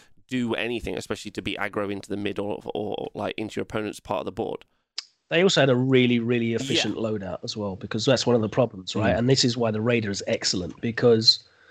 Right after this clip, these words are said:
Speaker 2: the Raider's
Speaker 3: Mm-hmm.
Speaker 2: loadout, there's no waste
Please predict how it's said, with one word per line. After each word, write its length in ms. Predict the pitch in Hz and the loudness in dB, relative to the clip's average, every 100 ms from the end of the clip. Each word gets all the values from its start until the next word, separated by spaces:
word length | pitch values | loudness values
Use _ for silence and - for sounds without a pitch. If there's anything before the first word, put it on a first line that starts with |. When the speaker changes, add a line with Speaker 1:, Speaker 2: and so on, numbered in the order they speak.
| - - - _ - | -20 -20 -20 _ 2
Speaker 2:
the 100 | 113 | 6
Raider's 440 | 135 156 165 147 | 8 10 10 8
Speaker 3:
Mm-hmm. 80 | 113 | 6
Speaker 2:
loadout, 460 | 127 131 131 165 - _ _ _ _ _ - | 6 6 6 4 2 _ _ _ _ _ -6
there's 180 | 127 | -2
no 160 | 131 135 | 2 2
waste 720 | 110 107 87 - - - - | 2 -2 -4 -2 -2 -4 -8